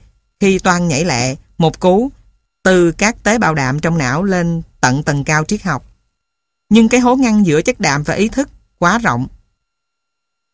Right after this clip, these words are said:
Kể cả khi các nhà nghiên cứu não biết mình đang đi đúng hướng để tiến tới giải mã các trung khu và chức năng của não, thì còn lâu mới thấu hiểu nổi cơ thể sản sinh ra tinh thần, ý thức và giác tính. Thay vào đó,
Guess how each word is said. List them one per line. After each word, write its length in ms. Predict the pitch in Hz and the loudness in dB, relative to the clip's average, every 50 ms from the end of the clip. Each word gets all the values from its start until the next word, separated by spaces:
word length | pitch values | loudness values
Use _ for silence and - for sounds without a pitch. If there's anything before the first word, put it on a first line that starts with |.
| _ _ _ _ | _ _ _ _
Kể 200 | - 156 151 180 | 0 2 2 2
cả 300 | 208 - 156 143 135 170 196 | 2 2 2 2 2 0 0
khi 200 | - 220 190 185 | 0 0 0 2
các 200 | 170 220 226 247 | 0 0 -2 0
nhà 160 | 240 190 165 | 0 0 0
nghiên 180 | 151 151 160 165 | 0 -2 -2 -2
cứu 140 | - 185 208 | 0 0 0
não 280 | 220 170 135 131 156 | 0 0 -2 -2 -2
biết 200 | 190 202 262 262 | 0 0 0 0
mình 200 | 220 190 165 160 | 0 0 0 0
đang 200 | 160 170 180 190 | -2 -2 -2 -2
đi 80 | 185 190 | -2 -2
đúng 200 | 180 180 202 247 | 0 0 0 0
hướng 280 | 233 220 202 208 240 285 - - - _ _ _ _ _ _ - | 0 0 0 0 -2 -4 -6 -10 -20 _ _ _ _ _ _ -2
để 220 | - 147 143 156 | 0 0 0 0
tiến 180 | 170 - 196 226 | 0 0 -2 0
tới 200 | - 220 220 226 | 0 0 0 0
giải 140 | 185 147 170 | 0 -2 -2
mã 220 | 175 151 131 131 | -2 -2 -2 -4
các 200 | - - 233 - | -4 -6 -4 -2
trung 160 | - 190 185 | -2 -2 -2
khu 200 | 170 - 185 175 | -2 -2 -2 -2
và 120 | 170 165 143 | -2 -2 -4
chức 160 | - 226 226 | -4 -4 -4
năng 180 | 220 190 175 160 | -4 -4 -4 -4
của 120 | - 170 | -4 -4
não, 340 | 185 139 123 127 156 202 220 - _ _ _ _ _ _ _ _ - | -2 -2 -2 -2 -4 -6 -8 -12 _ _ _ _ _ _ _ _ -2
thì 100 | 202 185 | -2 0
còn 220 | - 190 185 180 | 0 0 2 2
lâu 240 | 196 208 214 214 214 | 4 4 4 4 4
mới 200 | 208 208 220 254 | 2 2 2 2
thấu 180 | 254 233 226 269 | 0 2 2 2
hiểu 140 | 233 160 | 2 2
nổi 220 | 170 170 127 151 202 | 2 0 -2 -2 -2
cơ 160 | - 196 190 | -2 -4 -2
thể 220 | 196 175 135 156 | -2 -2 -2 -2
sản 220 | 175 - 160 156 196 | -2 -2 -2 -2 -2
sinh 220 | - 214 190 185 | 0 0 0 0
ra 160 | 180 185 175 | -2 -2 -4
tinh 200 | 170 - 180 180 | -2 -4 -4 -4
thần, 240 | 180 185 165 151 143 143 - - _ _ _ _ - | -2 -2 -2 -2 -4 -6 -10 -16 _ _ _ _ -4
ý 160 | 190 185 208 | -2 -2 0
thức 180 | - 220 - - - | 0 0 -2 -2 -4
và 160 | 170 165 151 | -4 -2 -2
giác 300 | 139 131 143 160 185 - | -2 -2 -2 -4 -4 -4
tính. 260 | - 170 170 202 233 247 - - _ _ _ _ _ _ _ _ _ _ _ _ _ - | -4 -2 -2 -2 -2 -4 -8 -14 _ _ _ _ _ _ _ _ _ _ _ _ _ -2
Thay 160 | 190 185 185 | 0 0 0
vào 160 | 175 156 147 | 0 0 -2
đó, 320 | 147 139 143 160 190 233 | -2 -2 -4 -4 -6 -8